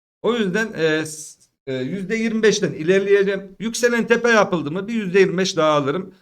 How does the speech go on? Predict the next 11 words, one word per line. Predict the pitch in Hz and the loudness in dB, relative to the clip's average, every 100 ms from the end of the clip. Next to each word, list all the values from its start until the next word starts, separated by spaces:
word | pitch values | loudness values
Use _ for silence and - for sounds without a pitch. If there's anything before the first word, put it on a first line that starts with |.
| - | -6
Ne | 170 | 0
olur | 226 226 202 | 0 0 0
ne | 220 | 2
olmaz | 226 214 190 | 2 2 0
diyerek | 196 190 208 | 2 2 2
full | 208 190 | -2 -6
girmiyorum | 165 165 170 160 139 123 | -4 -4 -2 0 0 -2
arkadaşlar. | 113 117 101 - 95 | -6 -6 -8 -8 -10
Şimdi | 190 208 156 - - _ _ _ - | -8 -4 -4 -6 -18 _ _ _ -8
full | 233 | -6
girmek... | 214 214 208 233 | -2 -2 0 -4